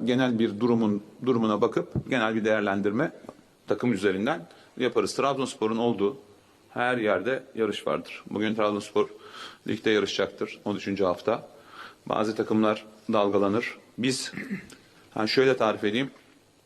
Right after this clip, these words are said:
İyi miyiz? Çok iyi miyiz? Değiliz. Kötü müyüz? O, o da değil. Böyle arada giden bir durumumuz var. Bunu daha yukarı nasıl çekebiliriz'in fiziksel, taktiksel ve zihinsel olarak hem çalışmalarını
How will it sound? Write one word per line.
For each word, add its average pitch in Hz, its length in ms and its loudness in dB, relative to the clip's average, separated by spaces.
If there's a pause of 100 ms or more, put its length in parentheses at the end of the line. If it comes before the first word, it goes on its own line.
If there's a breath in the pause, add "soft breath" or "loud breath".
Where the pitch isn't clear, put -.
(140)
İyi 147 200 2
miyiz? 156 440 0
Çok 147 180 -4
iyi 151 120 2
miyiz? 147 320 0
Değiliz. 123 420 -2 (640)
Kötü 180 260 2
müyüz? 165 420 2
O, 120 100 0 (120)
o 131 120 4
da 131 120 4
değil. 107 200 0 (140)
Böyle 113 140 4
arada 123 320 6
giden 135 360 2
bir 120 180 2
durumumuz 123 400 4
var. 104 200 0
Bunu 127 280 4
daha 135 180 4
yukarı 123 340 4
nasıl 123 180 0
çekebiliriz'in 101 760 0 (320 loud breath)
fiziksel, 131 540 0
taktiksel 127 580 0
ve 127 80 6
zihinsel 123 440 2
olarak 120 420 2 (520 loud breath)
hem 135 160 0
çalışmalarını 110 680 2